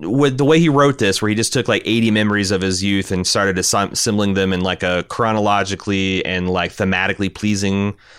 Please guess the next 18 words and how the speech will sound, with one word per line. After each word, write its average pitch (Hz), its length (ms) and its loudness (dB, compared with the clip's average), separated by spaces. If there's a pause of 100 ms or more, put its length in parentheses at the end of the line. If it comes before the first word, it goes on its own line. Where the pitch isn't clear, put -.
(160)
that, 95 160 0
like, 104 340 2
a 104 60 0
lot 117 260 2
of 123 140 0
this 104 520 0 (540)
is 107 180 0
emergent 107 480 0
narrative 139 840 0
that 104 340 0
might 107 360 2
not 110 240 0
actually 104 380 0
have 101 380 0
an 87 100 0
intention, 90 600 -4 (100)
any 98 340 -2
intentionality. 87 880 -4